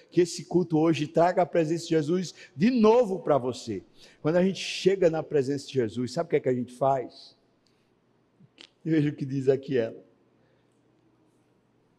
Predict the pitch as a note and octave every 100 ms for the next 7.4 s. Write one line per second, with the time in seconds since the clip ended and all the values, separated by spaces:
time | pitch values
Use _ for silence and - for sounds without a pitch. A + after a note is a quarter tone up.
0 | _ _ _ _ _ _ _ - C3 C3+
1 | C3 B2 - - _ _ _ _ _ _
2 | _ C#3 D3 D3+ C#3+ - C3 D3 E3 C#3+
3 | D3 C#3 D3 C3 B2+ B2 - B2+ B2+ B2+
4 | A2+ A#2+ C3 C3 C3 - _ _ _ -
5 | A#2 B2+ - - - D3 D3 - D#3+ D3
6 | C#3 C#3 C#3 C3 - - G#2+ G2 F2 E2+
7 | - - -